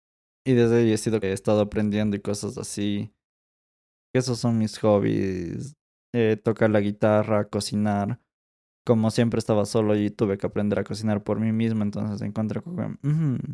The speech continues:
¿qué pasa si mezclo esto con esto?". Me gustaba ver videos de cocina y cosas así para aprender más, entonces cuando me tocó estudiar, me dijeron, "Ah, deberías de estudiar música o cualquier cosa así".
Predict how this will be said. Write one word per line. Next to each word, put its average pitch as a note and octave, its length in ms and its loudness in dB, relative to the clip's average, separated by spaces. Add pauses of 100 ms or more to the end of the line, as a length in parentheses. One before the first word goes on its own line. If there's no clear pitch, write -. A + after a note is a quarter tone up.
(420)
¿qué B2+ 100 0
pasa C3 240 0
si A#2+ 140 -4
mezclo A#2 300 0
esto A#2 180 -4
con G#2+ 180 -2
esto?". A2+ 460 -6 (540)
Me B2 100 4
gustaba A2+ 400 4
ver G#2+ 200 2
videos G#2 300 0
de G#2 100 -6
cocina A2 380 -4
y G#2 40 -8
cosas G#2+ 260 -4
así A2 200 -6
para G2+ 200 -2
aprender G#2+ 400 -2
más, G#2+ 260 -2
entonces G#2 680 -8
cuando G#2+ 220 -2
me G2+ 120 -2
tocó G#2+ 280 -4
estudiar, A2 640 0
me A2 140 2
dijeron, A2+ 440 0
"Ah, D#3+ 200 2
deberías D3+ 300 2
de C3+ 60 -2
estudiar B2+ 360 -2
música B2 440 -4
o A2+ 100 -6
cualquier A#2 360 -6
cosa - 240 -4
así". A#2 460 -6